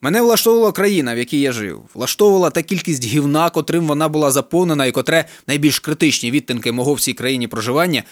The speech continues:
сягало колін і вище. Я розумів, що цілком міг народитись в іншій країні, куди гіршій, наприклад, з більш суворим кліматом чи авторитарною формою правління, де біля влади стояли б не просто ублюдки, як в моїй країні, а які-небудь поморочені ублюдки,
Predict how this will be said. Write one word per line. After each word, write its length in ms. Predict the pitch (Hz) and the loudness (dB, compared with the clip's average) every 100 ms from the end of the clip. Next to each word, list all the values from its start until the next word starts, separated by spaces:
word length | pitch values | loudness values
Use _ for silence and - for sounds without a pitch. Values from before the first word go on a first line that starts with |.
| - | -8
сягало 400 | - 135 139 127 | -4 0 0 0
колін 340 | - 123 165 160 - - | 0 0 0 -2 -8 -4
і 100 | 151 | 0
вище. 380 | 131 - - - _ _ _ _ - - | 0 -4 -10 -16 _ _ _ _ -20 -6
Я 120 | 139 202 | 2 4
розумів, 420 | 214 247 240 170 | 4 4 2 2
що 100 | 156 | 2
цілком 360 | 170 165 220 | 0 2 2
міг 140 | 208 180 | 2 2
народитись 520 | 180 180 208 190 156 | 2 2 2 0 0
в 20 | |
іншій 200 | 190 165 | -2 -2
країні, 500 | 156 170 156 117 98 | 0 2 2 0 -6
куди 220 | - 135 | -4 0
гіршій, 440 | 190 190 165 - 110 | 2 2 2 0 -4
наприклад, 420 | 120 170 165 147 | -2 -2 0 0
з 80 | 117 | 2
більш 240 | 151 180 | 2 2
суворим 440 | - 175 180 180 160 | 2 2 4 2 0
кліматом 500 | 202 196 135 120 107 | 0 0 0 -2 -2
чи 120 | 131 | -2
авторитарною 760 | 139 160 165 175 175 175 175 | 0 0 0 2 2 2 -2
формою 460 | 156 175 175 175 160 | 0 0 2 0 0
правління, 640 | 165 180 175 135 104 90 _ - _ | 0 2 2 2 -2 -8 _ -20 _
де 120 | 104 | -4
біля 180 | 147 156 | 0 2
влади 240 | 160 170 156 | 2 2 0
стояли 340 | 180 170 160 | 0 0 0
б 80 | 139 | -2
не 80 | 143 | -2
просто 360 | - 202 233 | 2 2 2
ублюдки, 400 | 214 208 185 - | 2 2 2 0
як 160 | 120 135 | -2 0
в 20 | |
моїй 180 | 143 127 | 0 0
країні, 460 | - 107 95 92 - - | -2 -4 -6 -10 -16 -6
а 80 | 123 | -2
які-небудь 500 | 139 165 175 175 160 | 0 0 0 0 0
поморочені 560 | 165 185 196 156 147 139 | 0 4 4 4 0 -2
ублюдки, 480 | 131 123 - 92 | -2 -4 -8 -14